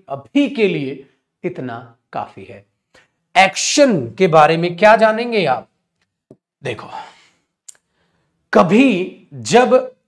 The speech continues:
आप घर पे बाहर से बाहर हो और घर पर लेट आ रहे हो, तो आपके पापा आपसे क्या क्या पूछ सकते हैं,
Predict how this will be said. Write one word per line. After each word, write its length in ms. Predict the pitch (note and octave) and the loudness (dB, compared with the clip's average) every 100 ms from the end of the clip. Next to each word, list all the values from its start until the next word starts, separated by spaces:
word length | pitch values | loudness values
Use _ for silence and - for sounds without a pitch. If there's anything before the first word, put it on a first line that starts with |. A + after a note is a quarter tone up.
| _ | _
आप 480 | G#3 F3 - G3+ - _ _ _ _ _ _ _ - | 4 4 0 -8 -14 _ _ _ _ _ _ _ -16
घर 260 | B2+ E3 | -4 -2
पे 360 | G3+ A3 A3 A3 | 0 0 0 -2
बाहर 280 | D#3 D3+ E3 | -4 -4 -6
से 180 | - F3+ | -8 -8
बाहर 360 | D3 D3 D#3 | -6 -2 -2
हो 240 | D3 D3 C#3+ _ _ _ _ | -2 -6 -10 _ _ _ _
और 120 | D3+ | -6
घर 180 | C3 C#3 | -4 -6
पर 180 | C#3+ E3+ | -4 -2
लेट 360 | D#3 E3 F#3 E3 | 0 2 2 0
आ 120 | A2 | -4
रहे 120 | G#2 | -8
हो, 60 | - _ _ _ _ _ _ _ _ _ _ _ _ _ _ _ _ _ _ | -18 _ _ _ _ _ _ _ _ _ _ _ _ _ _ _ _ _ _
तो 60 | F3 | -4
आपके 280 | D#3 - | -4 -4
पापा 300 | F#3+ D#3 E3 | -4 -4 -2
आपसे 260 | D3+ - F#3 | -4 -6 -14
क्या 220 | F3+ C#3+ | -10 -10
क्या 200 | C#3 E3+ | -8 -10
पूछ 320 | E3 - C3 | -10 -12 -14
सकते 420 | C3 C3 - - A2+ | -12 -16 -16 -18 -18
हैं, 160 | A2 | -20